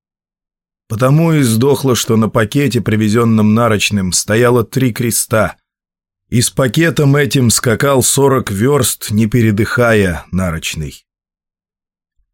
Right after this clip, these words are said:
Прочитал Николка, что председатель просит его выступить с эскадроном на подмогу, и в горницу пошел. Шашку цепляя, думал устало:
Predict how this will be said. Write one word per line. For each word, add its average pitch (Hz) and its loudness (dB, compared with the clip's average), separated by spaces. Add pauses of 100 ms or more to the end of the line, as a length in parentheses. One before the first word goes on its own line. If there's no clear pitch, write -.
(260)
Прочитал 135 -2
Николка, 139 2
что 123 -2
председатель 120 0
просит 120 -2
его 113 0
выступить 113 -2
с - -4
эскадроном 110 2
на 104 2
подмогу, 101 0
и 123 -2
в 117 -4
горницу 110 2
пошел. 92 -6 (560)
Шашку 120 -2
цепляя, 113 2
думал 110 2
устало: 98 -2